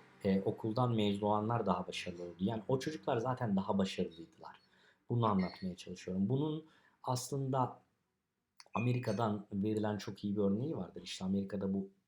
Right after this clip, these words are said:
özel okullardan çok pahalı ve çok zor, girilmesi çok zor olan okullar var. İşte Ivy League falan deniyor bunlara.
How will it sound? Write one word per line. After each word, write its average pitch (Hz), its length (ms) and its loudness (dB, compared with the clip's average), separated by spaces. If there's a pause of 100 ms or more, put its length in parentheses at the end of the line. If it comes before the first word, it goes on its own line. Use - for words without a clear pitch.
(180)
özel 110 320 0
okullardan 101 800 -2
çok - 360 -10
pahalı 101 580 2 (380)
ve 113 280 2
çok 143 320 2
zor, 101 320 2
girilmesi 110 520 0
çok 120 260 -2
zor 107 160 0
olan 104 200 -2
okullar 95 420 -4
var. 85 180 -16 (160)
İşte - 180 -10 (140)
Ivy 104 560 4
League 98 300 4
falan 98 360 2
deniyor 85 340 -6
bunlara. 87 460 -8